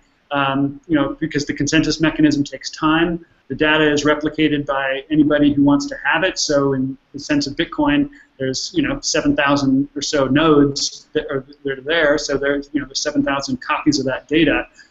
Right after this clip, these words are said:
Uh, and so if you have, you know, as, as that data scales up and scales up, you're, you're, you're, you know, replicating this data all over the place, which is, you know, inherently,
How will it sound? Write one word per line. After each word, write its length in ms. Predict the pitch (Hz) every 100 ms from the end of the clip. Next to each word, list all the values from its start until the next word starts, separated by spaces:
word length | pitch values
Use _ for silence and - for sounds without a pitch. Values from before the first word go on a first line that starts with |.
| _
Uh, 180 | 143 139 143
and 100 | 156
so 220 | 160 147
if 100 | 147
you 140 | 156
have, 340 | 147 139 135 - _ -
you 80 | 151
know, 100 | 143 160
as, 140 | - 175
as 60 | 147
that 200 | 151 151
data 240 | 151 147
scales 420 | - - 160 147
up 120 | 151
and 120 | 147 139
scales 360 | - 147 135
up, 200 | 165 160 - _ _ _ _ _ - -
you're, 320 | 156 139 139 151
you're, 160 | 143
you're, 320 | 143 135 127 -
you 100 | 151
know, 60 | 147
replicating 540 | 151 156 156 151 147
this 140 | 139 -
data 260 | 139 135
all 160 | 135 131
over 140 | 151
the 80 | 147 139
place, 260 | 131 127 -
which 160 | 131
is, 300 | 135 120 - -
you 60 |
know, 120 | 143 -
inherently, 580 | 131 139 131 123 120